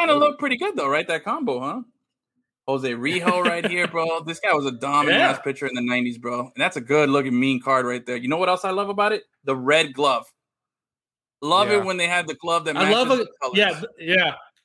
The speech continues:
Speaker 2: I love that.
Speaker 1: Yeah.
Speaker 2: Anytime I do M L B The Show, my guy always has the glove that matches the
Speaker 1: Oh,
Speaker 2: team, bro.
Speaker 1: man, I
Speaker 2: Always.
Speaker 1: can't wait.
Speaker 3: M L B
Speaker 1: Can't
Speaker 3: The
Speaker 1: wait
Speaker 3: Show.
Speaker 1: for it.
Speaker 2: So April
Speaker 1: Can't wait.
Speaker 2: twentieth.
Speaker 3: On
Speaker 2: Oh, next
Speaker 3: PlayStation,
Speaker 2: week.
Speaker 3: dude.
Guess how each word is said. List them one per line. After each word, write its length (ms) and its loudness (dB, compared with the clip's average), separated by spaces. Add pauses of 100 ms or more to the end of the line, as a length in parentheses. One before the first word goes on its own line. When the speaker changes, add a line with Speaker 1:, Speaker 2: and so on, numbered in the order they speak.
(140)
Speaker 2:
I 120 0
love 400 0
that. 300 -10
Speaker 1:
Yeah. 60 -8
Speaker 2:
Anytime 420 0
I 80 2
do 320 -4
M 140 -4
L 80 -6
B 100 -6
The 80 -6
Show, 380 -2 (280)
my 140 -6
guy 200 0
always 400 -4
has 200 -4
the 80 -10
glove 280 -4
that 100 -6
matches 340 -8
the 60 -4
Speaker 1:
Oh, 180 2
Speaker 2:
team, 200 -4
bro. 180 -14
Speaker 1:
man, 180 -6
I 120 2
Speaker 2:
Always. 180 -2
Speaker 1:
can't 180 2 (140)
wait. 200 0
Speaker 3:
M 120 -16
L 80 -8
B 100 -10
Speaker 1:
Can't 220 0
Speaker 3:
The 60 -6
Speaker 1:
wait 200 2
Speaker 3:
Show. 160 -10
Speaker 1:
for 80 -10
it. 120 -10 (580)
Speaker 2:
So 160 -4
April 280 2
Speaker 1:
Can't 120 4
wait. 120 6
Speaker 2:
twentieth. 260 4
Speaker 3:
On 220 -8
Speaker 2:
Oh, 280 0
next 260 0
Speaker 3:
PlayStation, 40 -2
Speaker 2:
week. 280 2
Speaker 3:
dude. 120 -14